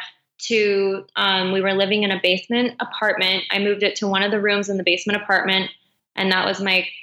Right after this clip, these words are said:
quote unquote office. Um, then we grew out of that and we started leasing a twelve hundred foot condo that my husband and I were living in. And then it became our,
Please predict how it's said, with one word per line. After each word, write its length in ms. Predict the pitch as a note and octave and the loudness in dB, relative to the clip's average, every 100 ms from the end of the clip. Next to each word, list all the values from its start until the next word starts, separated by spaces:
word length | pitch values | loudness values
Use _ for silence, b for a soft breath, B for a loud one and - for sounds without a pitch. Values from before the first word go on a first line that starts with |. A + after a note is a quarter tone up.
| - | -16
quote 300 | - G3 F#3 | -6 -2 0
unquote 480 | F3+ F3+ F#3+ F3+ - | 0 -2 -2 -2 0
office. 640 | F3+ F3+ - F#3 F#3 - _ _ - | 0 0 0 0 -2 -6 _ _ -4
Um, 560 | G3 G3 F#3+ F#3 F3+ - | 0 0 0 -4 -8 -8
then 240 | G#3+ G#3+ A3 | -2 0 2
we 240 | A3 G3+ | 0 0
grew 320 | G3+ G#3+ G#3 | -4 -2 0
out 180 | G3+ G3 | 2 0
of 140 | G3 F#3 | -2 -2
that 340 | F#3 F3+ G3+ - - _ | 0 2 0 -4 -12 _
and 400 | F#3 F#3+ F#3+ F#3 | -2 0 0 0
we 260 | G3 F#3+ F#3+ | 0 2 2
started 400 | F#3 G3 F#3 F#3 | 0 0 0 0
leasing 680 | F3+ F#3 F#3 F#3+ F#3 F3+ F3+ - | 0 0 0 0 2 2 -2 -2
a 340 | F#3+ F3+ F3 - | 0 2 0 -6
twelve 320 | - G3 G3 | -2 0 0
hundred 380 | G#3 G3+ G3 - | -2 0 0 0
foot 220 | F#3 D#3+ - _ | 0 0 -2 _
condo 640 | - G3 F#3+ G#3 C4+ F#4 - - B B - G3 | -6 -2 0 0 0 0 -6 -14 B B -6 -2
that 320 | G#3 G3 - G#3 | 0 0 -2 -2
my 200 | G3+ G3 | 0 2
husband 400 | G#3+ G3 G3+ F#3+ | 0 -2 -2 -2
and 120 | F#3 | 0
I 180 | F3+ F3+ | 0 2
were 380 | F3+ F3+ F3+ - _ | 0 0 -2 -6 _
living 400 | G#3+ G#3+ G#3 G3+ | -4 -2 0 0
in. 240 | F#3+ F#3 F#3+ | 2 0 0
And 300 | - G3 G3 | 0 0 2
then 180 | F#3+ F#3 | 0 0
it 100 | F#3 | -2
became 360 | G3 - G3+ F#3 | -4 0 0 2
our, 380 | F3 F3 E3+ | 2 2 -2